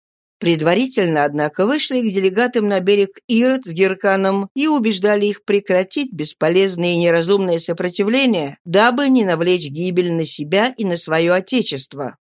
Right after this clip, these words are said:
Но от этих увещеваний неудовольствие возросло ещё больше. Тогда Антоний послал тяжело вооружённых, которые многих умертвили и многих ранили. Геркан позаботился о погребении павших и об уходе за ранеными.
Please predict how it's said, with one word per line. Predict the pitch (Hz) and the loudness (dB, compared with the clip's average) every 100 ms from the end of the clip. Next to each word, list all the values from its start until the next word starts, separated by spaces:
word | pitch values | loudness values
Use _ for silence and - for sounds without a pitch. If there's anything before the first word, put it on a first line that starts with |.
| - | 0
Но | 233 302 311 | 2 4 2
от | 311 | 0
этих | 349 339 240 - | -2 0 -4 -2
увещеваний | 247 220 208 - 202 247 311 294 165 135 131 | -2 0 -2 -2 0 0 0 0 0 -4 -6
неудовольствие | 165 175 175 170 185 190 - 180 190 | 0 2 2 2 2 -2 -2 0 2
возросло | 180 175 185 180 208 | 2 2 0 2 2
ещё | 208 - 208 | 2 2 -2
больше. | 196 226 269 180 - 120 - _ _ _ | 0 0 0 0 -4 -6 -8 _ _ _
Тогда | - 247 262 320 | -2 0 2 2
Антоний | 311 320 302 277 | 0 0 2 0
послал | 233 208 240 240 233 | -2 -2 0 0 0
тяжело | 233 208 233 233 | -2 0 2 2
вооружённых, | 214 208 202 202 208 277 294 302 - - | 4 2 2 0 0 0 0 -2 -6 -8
которые | 165 208 190 185 | -4 0 2 4
многих | 190 202 208 190 190 | 4 2 2 0 -2
умертвили | 202 180 170 - 208 294 269 | -2 -2 -6 -6 -4 0 0
и | 226 | 0
многих | 185 180 180 196 247 | 0 0 -2 -4 0
ранили. | 254 240 160 139 139 - _ _ _ - | 0 2 0 0 -2 -4 _ _ _ -4
Геркан | 160 202 208 285 294 | 2 2 2 0 0
позаботился | 285 214 196 185 190 185 190 202 | -2 0 0 0 -2 -4 -4 -2
о | 185 | -2
погребении | - 196 180 180 196 180 | 0 -2 0 2 2 0
павших | 170 180 190 - 269 247 - | -2 0 -2 -2 -6 -6 -4
и | 269 | 0
об | 277 196 | 2 0
уходе | 180 214 220 226 | 0 0 2 0
за | 196 208 | 0 0
ранеными. | 175 147 147 143 143 147 | 2 2 0 0 0 -4